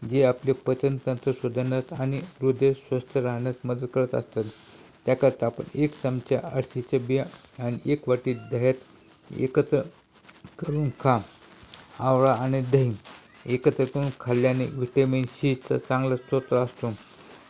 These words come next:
याचे सेवन केल्याने आपली त्वचा चमकदार बनण्यास मदत होईल. त्याचबरोबर आपली रोगप्रतिकारक शक्ती वाढण्यास मदत होत आहे.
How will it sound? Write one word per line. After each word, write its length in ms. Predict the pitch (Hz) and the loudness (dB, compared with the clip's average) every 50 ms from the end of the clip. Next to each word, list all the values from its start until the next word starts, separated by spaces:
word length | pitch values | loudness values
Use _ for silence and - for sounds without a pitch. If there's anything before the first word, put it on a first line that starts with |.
| - | -4
याचे 300 | 110 120 123 123 - 143 131 | 0 0 2 4 4 4 4
सेवन 320 | - - 131 127 131 131 | 4 2 2 2 2 0
केल्याने 400 | 120 - 123 120 127 131 131 123 - | -2 -2 -2 -2 0 -2 -2 -2 -4
आपली 320 | - 120 127 - - 139 135 | -4 -6 -6 -4 -2 -2 -2
त्वचा 340 | 131 - 120 123 123 131 123 - - - | -2 0 -2 0 0 0 -2 -4 -4 -6
चमकदार 400 | 131 131 135 131 117 127 135 131 | -4 -2 -2 -4 0 2 0 0
बनण्यास 360 | 131 135 127 127 131 131 127 - - | 0 -2 -4 -2 -2 -2 -4 -4 -4
मदत 240 | 127 131 131 131 127 - - | -4 -2 0 0 -2 -2 -4
होईल. 100 | 127 120 - - | -8 -6 -2 2
त्याचबरोबर 540 | 135 135 135 123 120 131 123 123 127 131 131 135 - - - - - - - - - - - _ _ _ - _ - _ _ _ _ _ - - - - 147 | 4 4 4 4 2 -2 -2 -2 -2 -4 -4 -6 -8 -14 -20 -20 -20 -20 -20 -20 -20 -20 -20 _ _ _ -20 _ -20 _ _ _ _ _ -20 -20 -18 -14 -8
आपली 300 | 135 147 143 - - 139 127 | -6 -6 -4 0 2 2 4
रोगप्रतिकारक 840 | 120 123 143 143 143 - - 139 - - 120 - 131 131 127 - | 6 6 6 4 4 2 -2 0 0 0 0 4 4 4 4 2
शक्ती 240 | - 123 - - 139 | -6 -6 -4 0 0
वाढण्यास 420 | 127 120 123 123 127 131 131 123 127 | 0 2 2 0 0 0 -2 -2 -2
मदत 360 | 131 131 131 131 131 - - | -2 -2 0 -2 -2 -4 -2
होत 100 | 131 123 - | -4 -2 -2
आहे. 100 | 117 120 | -2 -4